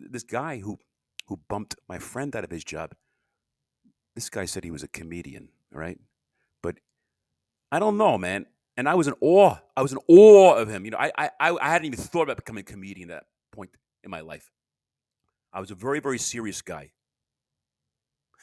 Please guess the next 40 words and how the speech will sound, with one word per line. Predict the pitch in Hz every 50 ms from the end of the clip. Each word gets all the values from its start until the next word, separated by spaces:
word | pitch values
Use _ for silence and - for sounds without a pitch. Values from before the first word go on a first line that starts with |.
| _
I | - 95
didn't | 107 135 123
think | - 135 135
about | 117 120 104
doing | - 104 104
comedy | 92 - 104 104 95 92 95 92
till | - 98
I | 85
was | 82 -
thirty-nine | - - 90 85 87 82 82 82 82 80
years | 78 76 71
old. | 80 78 71 69 - _ _ _ _ _ _ _ _ _
Seriously. | - - - 135 139 135 117 107 - - 85 73 73 _ _ _ _ _ _ _ _ _ _ _ _ _ _ _ _ _ _ _
Comedy | - - 113 120 127 127 110
saved | - - - 110 113 101
me, | 98 90
I | 80
think. | - - 82 76 - - _ _ _ _ _ _ _ _
It's, | - - - - 87 -
it's | - -
saving | - - 113 110 98 104 92 87
me. | 104 101 78 - _ _ - - - - - - - - - - - _ _ _ _ _ _
It's | - -
not, | 131 131 131 - -
people | 139 147 160
don't | 156
understand, | 147 135 - - - 139 139
it's | 120 104
not | 131 127
about | 120 110 -
comedy, | - - 110 117 120 123 107 87
it's | 80
about | - 92 92 - _ _ _
the | -
shit | - - - - - - - - - - 277 - -
that | - -
life | 151 165 156 - - -
does | 170 160 165 - -
to | - 104
you. | 87 78 76